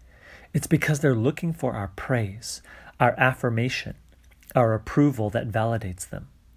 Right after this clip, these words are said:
that says they're good at drawing or dancing or biking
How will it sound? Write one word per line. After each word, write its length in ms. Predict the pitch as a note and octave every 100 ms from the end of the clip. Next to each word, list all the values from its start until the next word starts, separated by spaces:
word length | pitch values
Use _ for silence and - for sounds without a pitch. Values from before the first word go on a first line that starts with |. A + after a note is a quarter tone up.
| -
that 180 | C3 B2+
says 380 | - C#3 C3+ C#3
they're 160 | A2
good 540 | G#2+ G2 C3+ B2+ G2 F#2 - -
at 160 | G#2+
drawing 640 | - - G#2+ G#2 G2 F2+ F#2 -
or 180 | A2+ F#2 -
dancing 640 | A#2 A#2 A2+ - F2 F2 -
or 140 | G#2 F#2
biking 600 | G2 A2 A2+ A#2 F#2+ F2+